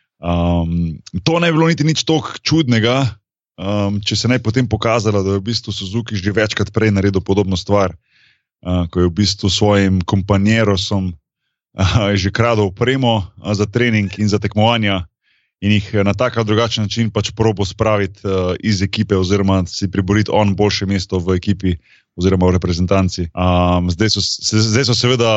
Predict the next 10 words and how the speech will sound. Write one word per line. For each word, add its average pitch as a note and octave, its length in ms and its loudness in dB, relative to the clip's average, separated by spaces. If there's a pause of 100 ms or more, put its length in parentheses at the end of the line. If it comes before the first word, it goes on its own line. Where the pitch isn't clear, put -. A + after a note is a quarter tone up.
eh, G2+ 600 0
so, G2 360 0
so F#2 140 -4
predlagali G2 580 0
Suzukijevo, F#2+ 800 0 (540)
eh, F2+ 320 0
izključitev F#2+ 720 0
iz, E2 360 -2
iz, E2+ 280 -2
eh, E2 280 2